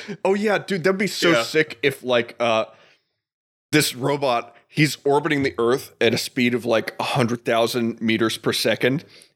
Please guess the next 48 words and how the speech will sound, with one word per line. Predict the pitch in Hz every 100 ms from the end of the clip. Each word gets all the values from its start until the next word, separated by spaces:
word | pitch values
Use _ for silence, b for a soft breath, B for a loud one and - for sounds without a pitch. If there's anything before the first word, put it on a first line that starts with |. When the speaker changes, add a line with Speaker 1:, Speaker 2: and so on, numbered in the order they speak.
| -
Speaker 1:
and | 123
he's | 127 117
made | 113 131 135
contact | - 123 120 120 131 120
with | 120
the | 113
ball, | 107 107 113
and | 113
he's | 107
gonna | 123 110
hit | - 127
it, | 156 B B B
but | 120
then | 127
he | 120
realizes | 110 117 123 113 104 - - - B B
he | 135
has | 131
the | 127
nine | 107 110 113
iron, | 104 101 101 - B -
and | 139
he | 127
doesn't | 117 135 131 120
need | 123 127
it, | 107 - B B -
and | 135
he | 120 156
radios | 123 135 139 139 131
to | - 117
the |
caddy, | - 123 120 117
he's | 123 117
like, | 113 B B B -
"Give |
me | 131
the | 120
club," | - 123 104 90 131
and | 139
the | 139
club, | - 139 139
like, | 156 143
shoots | - - - 139 - 113
out | 120
of | 120
some, | - 123
like, | 117 -
satellite, | - 104 107 120 127